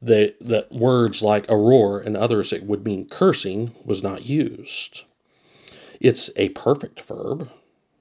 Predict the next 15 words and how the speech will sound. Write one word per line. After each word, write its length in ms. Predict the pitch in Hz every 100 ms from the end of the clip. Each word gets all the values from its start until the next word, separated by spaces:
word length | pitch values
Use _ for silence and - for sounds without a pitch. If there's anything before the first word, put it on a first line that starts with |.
| _
P 260 | - 95 90
L, 260 | 87 110 143
which 280 | 107 -
means 320 | 101 95 92 -
it's 160 | -
intensive. 640 | 90 - 101 - - - _ _ _ _ _ _ - - _
But 220 | 131 131 -
here 360 | - 220 202
it 160 | 117 117
takes 280 | 160 156 147
on 160 | 135
the 60 | 123
meaning 480 | 120 143 156 160 139
of 420 | 113 107 98 117
greeting 760 | 110 110 170 117 95 104 123